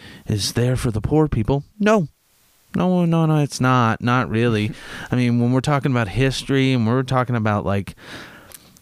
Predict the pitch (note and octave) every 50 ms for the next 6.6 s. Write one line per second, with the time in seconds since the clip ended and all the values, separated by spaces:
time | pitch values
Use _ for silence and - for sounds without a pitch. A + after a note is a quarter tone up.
0 | - - - - - B2+ B2+ B2+ B2+ C#3 C3+ A#2+ G#2+ - G#2 A2 B2+ B2 - -
1 | - - G#2+ A2 A2+ A#2 - C#3+ C#3 C3+ - - D#3 D#3 C#3+ - F#3 F#3 F#3 F#3
2 | F#3+ G3 G3 - - - - _ _ _ _ _ - C3+ D3 D#3+ D#3+ E3 E3 D#3+
3 | D#3 D3+ D3 C#3+ C3+ C3 - - _ _ _ - - - - - - - - -
4 | - - - _ - - _ - - G#3 G3+ C#3 G#2+ G2 F#2 - - F3+ F3 D3
5 | B2+ B2+ A#2 G#2+ G#2 G2+ - G2+ - - G#2+ G2 - - F#2 - - G2 - -
6 | G2+ F#2+ C3 B2+ B2 C3 C#3+ C#3 B2+ B2+ C3 B2+